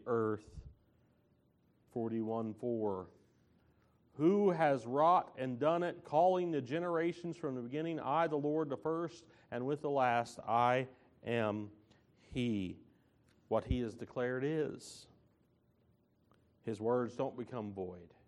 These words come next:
ever. His ancient words remain un-, infallible. You and I still today have an infallible source of authority in God because the truths of the Scriptures have not been falsified at any point in time,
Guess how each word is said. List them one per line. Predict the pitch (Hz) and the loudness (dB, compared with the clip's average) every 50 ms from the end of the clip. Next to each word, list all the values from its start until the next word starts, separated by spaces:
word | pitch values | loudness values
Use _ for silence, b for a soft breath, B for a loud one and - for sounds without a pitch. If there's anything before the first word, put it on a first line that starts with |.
| _ _ _ _ _ _ - | _ _ _ _ _ _ 2
ever. | 123 135 117 110 98 87 90 - - _ _ _ _ _ _ _ _ _ _ _ _ _ _ _ _ _ _ _ | 2 2 4 2 -2 -4 -6 -12 -20 _ _ _ _ _ _ _ _ _ _ _ _ _ _ _ _ _ _ _
His | 135 127 117 | -2 2 2
ancient | 123 131 139 139 131 - 143 117 101 | 4 4 4 2 0 -2 -4 -2 2
words | 120 127 127 135 143 147 139 139 - | 4 4 6 6 4 4 2 -2 -4
remain | 127 120 123 123 127 131 135 139 143 147 143 | -4 -4 -4 -2 -2 -2 -2 -2 -4 -4 -4
un-, | 143 - 127 131 139 139 139 - | -4 -4 -4 -4 -4 -4 -4 -4
infallible. | 135 139 139 123 - - 143 131 123 120 110 107 110 107 107 | -6 -6 -6 -6 -4 -2 0 2 2 2 0 0 -2 -2 -2
You | 107 117 135 147 151 | -2 -2 -2 -2 -2
and | 143 135 | -2 -2
I | 131 135 143 151 151 151 | -2 -4 -4 -4 -4 -6
still | 147 - - - - 143 147 151 151 151 147 | -8 -10 -16 -8 -6 -2 -2 0 -2 -2 -4
today | 151 - 117 110 107 123 127 131 143 135 139 127 120 | -6 -10 -10 -8 -6 -4 -4 -4 -4 -4 -6 -6 -4
have | 131 135 135 135 | -4 -4 -4 -4
an | 131 123 | -4 -6
infallible | 117 113 107 - - 131 127 135 143 151 147 143 151 151 147 | -8 -8 -8 -8 -8 -6 -4 -4 -4 -6 -6 -6 -6 -8 -8
source | 151 - - 135 139 147 143 147 - | -8 -10 -8 -6 -6 -6 -6 -8 -10
of | - 117 | -10 -10
authority | 117 110 - - 156 156 151 147 139 143 147 147 120 | -10 -10 -6 -4 -2 -2 -2 -2 -2 -4 -6 -8 -8
in | 135 127 123 113 | -8 -8 -6 -4
God | 123 131 131 139 147 156 156 156 B B B B B B B | -2 0 0 0 0 -2 -2 -6 B B B B B B B
because | 131 123 - - 123 117 104 98 | -6 -4 -2 0 0 0 0 -2
the | 110 | -6
truths | - - - 143 147 170 170 156 143 123 | -6 -6 -4 -2 0 0 0 -2 -4 -6
of | 135 127 | -8 -8
the | 127 113 | -8 -10
Scriptures | - - - 151 147 147 - - 151 147 139 | -12 -8 -6 -6 -6 -6 -8 -8 -8 -6 -4
have | - 135 120 117 127 | -4 -4 -4 -2 -2
not | 139 151 - - | -4 -4 -4 -4
been | 139 151 139 | -6 -6 -6
falsified | 139 - 151 151 160 156 - - 110 - - 98 95 92 92 92 92 98 | -6 -4 -4 -4 -4 -4 -6 -8 -8 -6 -4 -4 -4 -4 -4 -6 -6 -6
at | 95 95 | -6 -6
any | 101 110 113 113 | -6 -8 -8 -10
point | 113 - 113 120 120 - | -8 -8 -8 -8 -8 -10
in | 120 123 | -12 -12
time, | 113 120 110 104 95 92 90 | -10 -8 -8 -8 -8 -10 -10